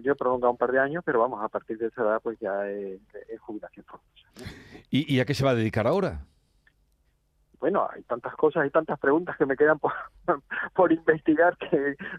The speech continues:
Speaker 1: yo creo que me va a faltar tiempo. <laughs> Muchas aficiones y muchas ganas de hacer cosas, así que no, no voy a tener ningún problema, la verdad.
Speaker 2: Pero se queda en Andalucía, se queda en Sevilla.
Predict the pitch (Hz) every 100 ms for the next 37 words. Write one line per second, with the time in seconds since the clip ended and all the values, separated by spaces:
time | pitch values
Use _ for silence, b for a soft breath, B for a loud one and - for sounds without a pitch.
0 | - 160 160 160 156 143 139 147 131 135
1 | 131 147 131 - - 156 - B B _
2 | 135 135 131 131 - 117 139 143 135 131
3 | 120 120 123 110 113 110 107 117 - -
4 | 104 - 120 117 110 104 104 131 123 120
5 | 113 120 110 107 104 - 95 95 90 98
6 | 107 104 - B B - 123 120 135 165
7 | 160 156 151 143 127 135 107 117 123 147
8 | - 135 101 85